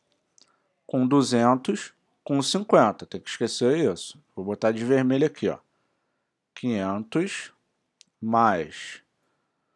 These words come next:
duzentos mais cinquenta. Soma tudo. Beleza?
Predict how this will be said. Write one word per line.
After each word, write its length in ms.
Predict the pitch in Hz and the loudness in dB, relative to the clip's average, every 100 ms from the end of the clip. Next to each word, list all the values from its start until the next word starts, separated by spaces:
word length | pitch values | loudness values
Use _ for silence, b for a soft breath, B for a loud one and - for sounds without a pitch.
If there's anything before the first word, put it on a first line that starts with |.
| _ _ _ _ 139 | _ _ _ _ -16
duzentos 1300 | 113 131 123 95 101 95 104 - 156 220 - - _ | -2 2 2 0 -6 -6 -8 -2 0 0 -6 -18 _
mais 880 | - 127 120 110 110 143 190 - - _ _ _ _ _ _ _ _ _ _ _ _ - | -6 4 6 8 6 2 -4 -14 -18 _ _ _ _ _ _ _ _ _ _ _ _ -16
cinquenta. 880 | - 151 170 - 135 95 - 85 _ _ _ _ | -8 -4 -4 2 2 2 -6 -18 _ _ _ _
Soma 400 | - - 104 131 | -16 -6 0 0
tudo. 440 | 135 135 95 90 _ _ _ _ _ _ _ _ _ _ _ _ _ _ _ _ | 2 0 0 -4 _ _ _ _ _ _ _ _ _ _ _ _ _ _ _ _
Beleza? 520 | - 98 123 170 208 | -4 4 6 6 2